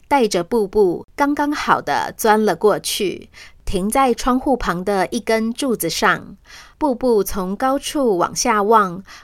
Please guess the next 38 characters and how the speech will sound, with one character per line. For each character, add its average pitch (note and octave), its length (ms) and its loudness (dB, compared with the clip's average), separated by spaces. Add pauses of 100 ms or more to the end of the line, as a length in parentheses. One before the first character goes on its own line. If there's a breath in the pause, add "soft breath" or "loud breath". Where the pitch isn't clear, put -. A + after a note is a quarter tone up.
(120)
教 C#4 200 2
堂 G3 300 -4
里 G#3+ 400 -2
因 A3+ 200 -2
为 A3 200 4
过 G#3 220 4
了 F3+ 220 4
参 A#3+ 260 -2
观 B3+ 180 0
的 A3+ 140 0
时 E3 240 -4
间， A#3 520 -2
一 F3 200 -6
个 C4 160 2
人 F3 340 0
都 F3+ 240 0
没 E3+ 300 -4
有。 F3 360 0 (480 loud breath)
黑 C4 160 -2
漆 C4+ 240 -4
漆 C4+ 460 -6
又 C4 260 0
静 G3+ 280 -4
悄 G#3+ 200 -4
悄 G#3+ 280 -2
的， F#3 320 0 (400 loud breath)
要 D4 200 4
不 F3+ 140 -2
是 A3+ 260 0
被 G#3+ 240 0
小 F#3 220 -2
鸽 B3+ 240 0
子 G#3 320 0
咬 E3 220 -4
在 G3+ 260 0
嘴 E3 220 -4
巴 G#3 180 0
上， A3+ 400 -4